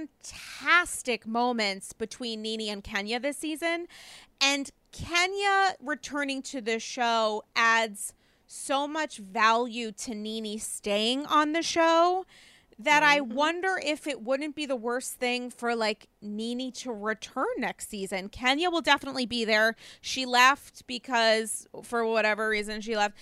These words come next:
Speaker 1: And now she's back, and maybe Mark will, God forbid, I can't believe I'm saying this, allow her <laughs> to film again. What a healthy
Speaker 2: Ugh.
Speaker 1: relationship. So thrilled they're reuniting
Speaker 2: Ugh.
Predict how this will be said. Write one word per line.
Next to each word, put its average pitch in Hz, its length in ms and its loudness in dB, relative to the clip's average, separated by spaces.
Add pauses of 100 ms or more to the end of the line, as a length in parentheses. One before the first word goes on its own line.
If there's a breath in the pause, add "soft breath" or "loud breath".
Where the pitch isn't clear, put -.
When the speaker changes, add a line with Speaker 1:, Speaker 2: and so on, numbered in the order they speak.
(300 loud breath)
Speaker 1:
And 262 200 4
now 262 160 4
she's 294 280 -6
back, 254 480 4
and 220 560 -4
maybe 240 560 -2
Mark 226 540 2
will, 226 480 4 (100)
God 226 320 4
forbid, 233 360 0
I 202 60 0
can't 214 280 -6
believe 208 320 -4
I'm 247 100 -2
saying 240 300 0
this, 208 240 -4 (300 soft breath)
allow 240 480 4
her 247 400 4
<laughs> - 40 -2
to 330 100 2
film 440 1120 4 (220)
again. 403 360 8 (400 loud breath)
What 381 280 6
a - 80 6
healthy 320 280 4
Speaker 2:
Ugh. 294 80 2
Speaker 1:
relationship. 269 640 4 (240 loud breath)
So - 180 -6 (180)
thrilled 302 260 2
they're 285 60 6
reuniting 240 600 6
Speaker 2:
Ugh. 254 160 -4